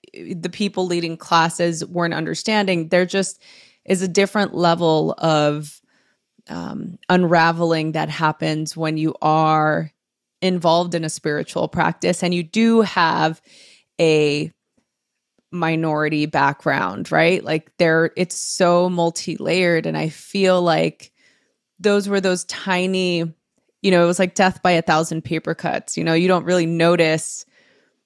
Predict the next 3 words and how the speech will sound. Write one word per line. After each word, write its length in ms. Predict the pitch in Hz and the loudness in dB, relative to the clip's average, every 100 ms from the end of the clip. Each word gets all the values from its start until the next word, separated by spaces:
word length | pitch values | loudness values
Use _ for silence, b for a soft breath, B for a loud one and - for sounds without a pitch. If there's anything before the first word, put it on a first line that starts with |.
| _ _ _ _ _ | _ _ _ _ _
those 580 | 180 160 180 175 170 - | -8 0 2 4 2 -2
small 1000 | - - 190 170 165 165 160 160 160 - _ _ _ _ _ _ _ _ _ _ _ _ _ _ | -6 -6 0 2 2 2 2 0 -2 -6 _ _ _ _ _ _ _ _ _ _ _ _ _ _
things 880 | - _ 233 220 175 170 165 160 - | -20 _ 0 2 0 -4 -6 -8 -12